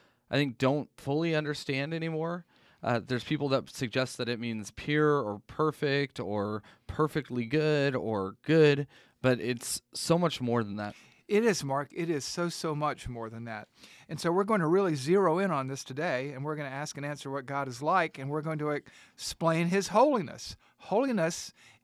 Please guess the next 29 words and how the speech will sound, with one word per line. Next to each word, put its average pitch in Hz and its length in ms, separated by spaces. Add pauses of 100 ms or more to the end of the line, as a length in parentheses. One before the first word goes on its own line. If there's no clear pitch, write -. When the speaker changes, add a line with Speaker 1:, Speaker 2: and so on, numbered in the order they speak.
(120)
Speaker 2:
yeah, 165 420
includes 196 520
his 143 120
purity. 135 480
It 165 120
includes 214 400
his 139 140
kindness. 127 500
It 156 80
includes 220 400
his 135 160
love. 127 300
It 151 60
includes 196 420
his 139 100
patience. 143 640 (720)
Of 160 140
all 240 200
the 214 140
attributes 180 640
of 143 120
God, 160 340 (320)
holiness 202 720
is 147 180
the 147 260
attribute 147 680
that 139 140
really 165 420
contains 156 640